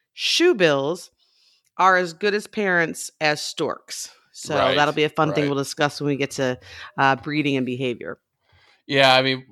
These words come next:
Speaker 2: before Pippa and I started dating, she used to send me pictures of this. She's like, "What in the heck is this thing?" And I was like,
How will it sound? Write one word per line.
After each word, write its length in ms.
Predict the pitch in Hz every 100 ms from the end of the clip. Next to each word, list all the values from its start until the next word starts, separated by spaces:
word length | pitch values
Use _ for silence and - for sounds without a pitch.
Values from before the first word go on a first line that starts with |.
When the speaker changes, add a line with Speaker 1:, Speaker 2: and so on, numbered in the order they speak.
| 131
Speaker 2:
before 280 | 135 127 139
Pippa 240 | - 127 120
and 100 | 104
I 60 |
started 260 | 101 107 92
dating, 320 | 95 92 92
she 140 | -
used 100 | 104
to 60 | 104
send 180 | - 92
me 60 | 90
pictures 340 | 107 92 98
of 60 | 90
this. 100 | 87
She's 160 | 98
like, 140 | 90 -
"What 240 | 104 131
in 60 | 117
the 60 |
heck 220 | 107 101
is 160 | 90 104
this 220 | 95 -
thing?" 240 | 87 76 71
And 100 | 92
I 80 | 87
was 120 | 90
like, 360 | 87 82 85 -